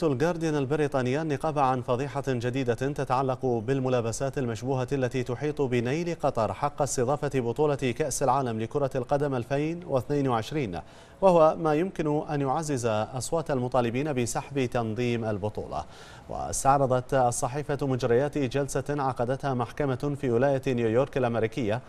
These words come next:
وكشف خلالها عن أن نائبا سابقا لرئيس الاتحاد الدولي لكرة القدم الفيفا قد تقاضى رشوة بقيمة مليون دولار أمريكي من نظام قطر مقابل تصويته لصالح ملف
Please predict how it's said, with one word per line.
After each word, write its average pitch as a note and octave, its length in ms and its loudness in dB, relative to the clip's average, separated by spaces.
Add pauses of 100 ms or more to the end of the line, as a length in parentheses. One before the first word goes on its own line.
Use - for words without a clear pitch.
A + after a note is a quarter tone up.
(380)
وكشف A#2+ 520 -4
خلالها C3+ 500 2
عن B2 320 0 (140)
أن B2 180 0
نائبا C3+ 540 0
سابقا B2+ 480 0
لرئيس B2+ 440 0
الاتحاد B2 440 0
الدولي A#2+ 380 2
لكرة A#2 400 -2
القدم A#2 400 0
الفيفا B2+ 440 -2 (340)
قد G#2 120 0
تقاضى D#3+ 500 2
رشوة D#3+ 360 -2
بقيمة D3+ 540 0
مليون C3+ 440 2
دولار C#3+ 340 2
أمريكي A#2 540 0 (100)
من C3 360 -2
نظام D3+ 520 0
قطر G2 360 -2 (340)
مقابل A#2 560 0
تصويته B2 560 0
لصالح C3 540 0
ملف A#2+ 300 0